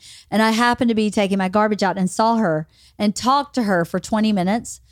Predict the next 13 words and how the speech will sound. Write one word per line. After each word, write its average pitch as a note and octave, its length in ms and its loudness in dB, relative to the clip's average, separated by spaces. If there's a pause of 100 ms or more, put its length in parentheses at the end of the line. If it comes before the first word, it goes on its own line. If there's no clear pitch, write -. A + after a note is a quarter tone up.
(200)
and G3+ 200 0
told G#3+ 360 2
her A3+ 300 0
how F#3+ 280 0
I'd F3 340 -2
been E3+ 320 0
overworked E3+ 640 0
and D#3+ 320 -2
overwrought. E3 580 0 (600)
And F#3+ 180 0
I F#3+ 140 0
was F#3+ 240 -2
like, F3+ 320 0